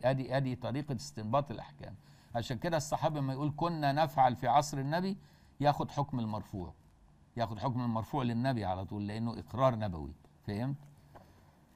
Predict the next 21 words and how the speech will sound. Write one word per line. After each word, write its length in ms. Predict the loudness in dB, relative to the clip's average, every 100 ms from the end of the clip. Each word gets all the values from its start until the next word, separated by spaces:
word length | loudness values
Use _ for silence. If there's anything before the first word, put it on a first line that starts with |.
| -20 -8 0
وبعدين 460 | 8 8 8 2
هنا 200 | 4 4
نقطة 300 | 2 0 0
تانية، 440 | 2 2 2 -2 -6 -10 -4
إنك 280 | -2 -2
أنت 420 | -2 -2 0 0 0 -12 -12 -2
مطلوب 420 | -2 0 -2 0
عليك 320 | 0 0 -2
إنك 260 | -2 -2 -4
أنت 200 | -4 -4
تحمي 640 | -2 -4 -2 -4 -2 -4 -10
وجهك 440 | 0 0 2 0 -2
من 120 | -4
الأذى. 400 | 0 0 0 -4 -8 -12 -8
مش 120 | -6
تقول: 260 | -2 0 2
"ده 80 |
عبادة 400 | 0 2 2 2
بقى"، 260 | 4 4 2 -4 -8
وت-، 160 | -8 -2
إيه، 240 | 0 0